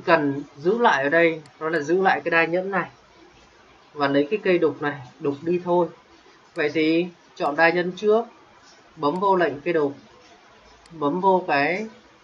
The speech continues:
cây đục này, bấm chuột phải thì nó sẽ đục lỗ ở đây đi, nó sẽ đục lỗ ở đây đi. Ở đây mình sẽ đẩy viên đá ra nha,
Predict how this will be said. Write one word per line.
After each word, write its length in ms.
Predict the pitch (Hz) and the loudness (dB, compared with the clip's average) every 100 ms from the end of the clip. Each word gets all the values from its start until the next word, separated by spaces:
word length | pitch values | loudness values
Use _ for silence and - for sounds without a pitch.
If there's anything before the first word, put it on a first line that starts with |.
| _ - | _ -2
cây 100 | 170 | 0
đục 200 | 151 143 | 0 -2
này, 320 | 143 139 147 - - - - | -4 -4 -6 -12 -20 -20 -8
bấm 160 | 151 | -8
chuột 160 | 175 185 | -4 -6
phải 500 | - 147 110 113 147 - - - - - - - - - - | -2 0 0 -2 -6 -12 -20 -20 -20 -20 -20 -20 -20 -18 -2
thì 340 | 143 147 156 160 | 2 2 2 -4
nó 100 | 170 | -8
sẽ 160 | 170 190 | -6 -4
đục 220 | 160 143 | -2 0
lỗ 220 | 143 180 | 0 0
ở 80 | 151 | 0
đây 160 | 156 | 0
đi, 140 | 160 156 - - - - - _ | 0 -2 -8 -20 -20 -20 -20 _
nó 80 | 165 | -12
sẽ 140 | 175 | -8
đục 180 | 151 143 | -6 -6
lỗ 200 | 131 165 | -6 -6
ở 60 | 156 | -6
đây 120 | 147 | -6
đi. 100 | 147 139 - - - - _ - - - - - - 156 | -6 -8 -18 -20 -20 -20 _ -20 -20 -20 -20 -20 -20 -10
Ở 80 | |
đây 260 | 147 160 165 - - - - | 0 2 0 -4 -18 -20 -20
mình 140 | 143 | -10
sẽ 60 | 180 | -2
đẩy 200 | 156 120 | 0 0
viên 200 | 110 147 | -2 -4
đá 220 | 139 147 | 0 0
ra 140 | 170 165 | 0 -2
nha, 160 | 170 | -2